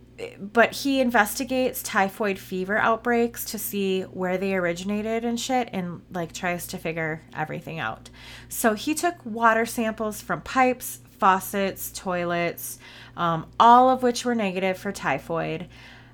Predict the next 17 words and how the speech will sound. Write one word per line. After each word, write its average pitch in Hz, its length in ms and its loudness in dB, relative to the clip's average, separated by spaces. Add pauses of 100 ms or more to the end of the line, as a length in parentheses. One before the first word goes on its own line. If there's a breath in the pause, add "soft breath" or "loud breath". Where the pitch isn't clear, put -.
Um, 165 520 2 (200)
but 208 160 -4
then 302 180 6
he 381 140 -4
looks 262 280 0
into 226 180 -4
the 185 100 -4
cook - 460 -4 (120)
who 104 120 -4
worked 156 340 -4
for - 140 -14
the 240 140 0
Warrens 240 680 4
weeks 190 460 -6
before 214 380 -4
the - 140 0
outbreak, 247 600 -2